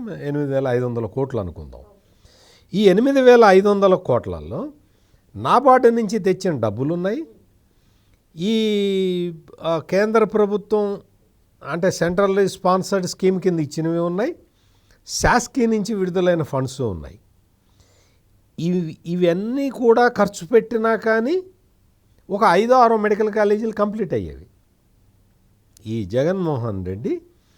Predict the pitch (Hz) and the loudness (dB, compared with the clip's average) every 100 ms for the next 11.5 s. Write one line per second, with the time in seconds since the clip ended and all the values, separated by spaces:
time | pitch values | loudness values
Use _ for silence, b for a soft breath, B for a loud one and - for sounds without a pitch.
0 | _ - 110 151 180 190 190 185 156 135 | _ -8 -4 -4 0 2 2 2 0 -4
1 | 131 135 113 107 95 90 143 294 b b | -4 -4 -4 -10 -10 -8 -6 -6 b b
2 | b _ - 151 226 202 156 165 220 151 | b _ -2 0 2 2 2 0 0 0
3 | 156 156 190 170 165 156 147 139 139 139 | 0 0 0 -2 -2 0 0 -2 -4 -4
4 | 143 160 143 131 120 123 151 139 110 - | -6 -4 -4 -4 -6 -8 -8 -8 -10 -12
5 | 92 76 73 69 80 69 64 _ _ _ | -14 -14 -18 -16 -18 -18 -20 _ _ _
6 | _ _ _ _ _ _ _ _ - 85 | _ _ _ _ _ _ _ _ -10 -4
7 | 120 117 107 101 165 170 _ _ _ _ | -4 -4 -6 -4 -6 -8 _ _ _ _
8 | _ _ _ _ 165 214 208 196 190 185 | _ _ _ _ -6 -4 -4 -4 -6 -6
9 | 185 - _ - 180 196 - - _ 202 | -8 -14 _ -10 -2 -2 -2 -8 _ 2
10 | 247 269 294 233 151 160 151 190 190 156 | 2 2 -2 -2 -2 -2 -2 -2 -2 -6
11 | 143 131 - 302 | -4 -6 -6 -8